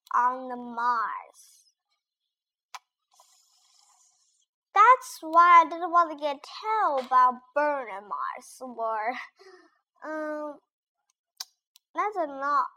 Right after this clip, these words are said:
not better. And I didn't want to get this name. It is too yucky. Um, oh, it's here. Okay.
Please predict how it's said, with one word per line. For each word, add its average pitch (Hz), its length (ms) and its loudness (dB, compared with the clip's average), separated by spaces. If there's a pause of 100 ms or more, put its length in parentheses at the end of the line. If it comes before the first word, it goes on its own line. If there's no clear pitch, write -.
(200)
not 262 320 -8 (200)
better. 269 360 -2 (1800)
And 269 140 -2
I 349 60 4
didn't 508 360 2
want 381 160 2
to 330 60 -6
get 294 220 -4
this 277 160 -12
name. 226 400 -18 (500)
It - 100 -16 (140)
is - 240 -14 (140)
too 247 420 -16 (560)
yucky. 247 680 -12 (1600)
Um, 381 240 -10 (680)
oh, 381 140 -12 (400)
it's 247 160 -18 (220)
here. 359 140 -10 (2000)
Okay. - 440 -16